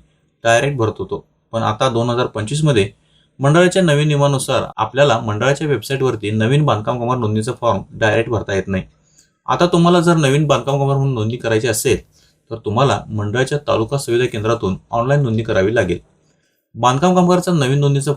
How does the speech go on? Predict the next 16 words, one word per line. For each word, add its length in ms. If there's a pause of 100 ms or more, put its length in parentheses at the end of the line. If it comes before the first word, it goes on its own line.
फॉर्म 160
तुम्ही 240
फक्त 280 (260)
तालुका 320
सुविधा 280
केंद्रामध्येच 560
भरू 160
शकता, 340 (460)
इतर 200
कुठेही 360
तुम्हाला 300
हा 160 (100)
फॉर्म 180
भरता 260
येणार 240
नाहीये. 280